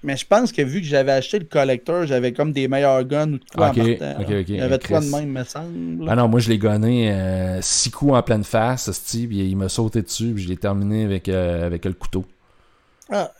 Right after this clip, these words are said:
Speaker 1: non, mais je me souviens que le premier, là, c'est sûr, tu t'en vas là, puis il est tough en salle, là.
Speaker 2: Ah non.
Speaker 1: Mais tu sais, chaque, euh, chaque secteur ont comme leur animal légendaire.
Speaker 2: Ouais, ouais, exact,
Speaker 1: Fait que
Speaker 2: exact.
Speaker 1: c'est ça qui est cool, là. Puis là, que tu peux te faire des, des sauts spéciales, puis,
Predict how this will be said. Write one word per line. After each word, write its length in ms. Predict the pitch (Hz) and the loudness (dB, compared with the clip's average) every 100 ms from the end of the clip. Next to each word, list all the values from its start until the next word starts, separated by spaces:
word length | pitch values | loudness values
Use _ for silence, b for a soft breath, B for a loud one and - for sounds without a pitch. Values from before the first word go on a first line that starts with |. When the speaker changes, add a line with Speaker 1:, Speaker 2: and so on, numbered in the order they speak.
| 156 | -14
Speaker 1:
non, 220 | 131 143 | 0 2
mais 160 | 147 143 | 4 2
je 60 | |
me 100 | 143 | 2
souviens 220 | 139 175 160 | 2 2 4
que 60 | |
le 80 | 135 | 2
premier, 420 | 143 131 139 151 | 2 0 0 0
là, 80 | 127 | -2
c'est 140 | - 120 | -4 -6
sûr, 240 | 131 131 B B _ | -4 -6 B B _
tu 80 | - | 0
t'en 160 | 127 | 0
vas 160 | 123 120 | 2 0
là, 160 | 131 | -2
puis 120 | 131 - | -4 -6
il 120 | 120 | -6
est 100 | 117 | -4
tough 140 | 127 120 | -8 -6
en 180 | 123 117 | -6 -6
salle, 280 | 117 123 - | -8 -8 -4
là. 60 | 92 | -2
Speaker 2:
Ah 80 | 92 | -2
non. 100 | 87 | -2
Speaker 1:
Mais 80 | 131 | 4
tu 100 | 180 | 4
sais, 140 | 185 | 4
chaque, 440 | - - 170 - 160 | -2 4 4 4 6
euh, 340 | 143 131 127 | 6 6 4
chaque 240 | - 175 | 4 2
secteur 460 | - 147 - 165 156 | 4 0 4 4 4
ont 80 | 135 | 0
comme 200 | 143 143 | -2 0
leur 200 | 135 127 | 2 2
animal 360 | 131 127 139 | 2 2 2
légendaire. 560 | 135 123 120 110 123 180 | 2 0 2 4 2 0
Speaker 2:
Ouais, 100 | 101 104 | -2 -2
ouais, 40 | |
exact, 340 | 92 95 98 - | -4 -4 -4 -6
Speaker 1:
Fait 80 | 92 | -8
que 60 | 87 | -6
Speaker 2:
exact. 100 | 90 | -4
Speaker 1:
c'est 120 | 101 | -4
ça 60 | 147 | -4
qui 120 | 127 | -2
est 80 | 120 | -2
cool, 240 | 143 143 | -4 -4
là. 100 | 127 | -4
Puis 120 | 127 | -2
là, 60 | 127 | -2
que 100 | 135 | -2
tu 100 | - | -4
peux 140 | 139 | -8
te 40 | - | 4
faire 140 | 139 | 4
des, 260 | 131 127 123 | 4 0 0
des 220 | 123 120 | -2 -2
sauts 220 | - 123 | -4 -8
spéciales, 680 | - 131 117 127 123 127 127 | -6 -6 -4 -2 -2 -2 -4
puis, 160 | 120 | -8